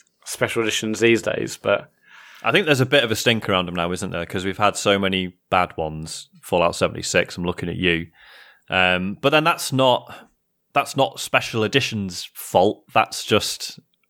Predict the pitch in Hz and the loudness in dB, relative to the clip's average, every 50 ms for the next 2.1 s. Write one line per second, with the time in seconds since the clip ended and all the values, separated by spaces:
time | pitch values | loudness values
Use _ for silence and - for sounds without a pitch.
0 | _ - 110 95 - - - - 104 - - 101 95 - - 104 101 98 - 98 | _ -8 -8 -8 -8 -4 -2 -2 -2 -2 -2 -6 -8 -2 2 2 2 2 2 -2
1 | 107 101 107 101 110 101 95 - 101 98 - - - - 92 90 90 - 101 98 | -2 -2 -2 0 -2 -2 -2 -2 -6 -2 0 0 0 0 -2 -4 0 2 2 2
2 | 90 - | 2 -2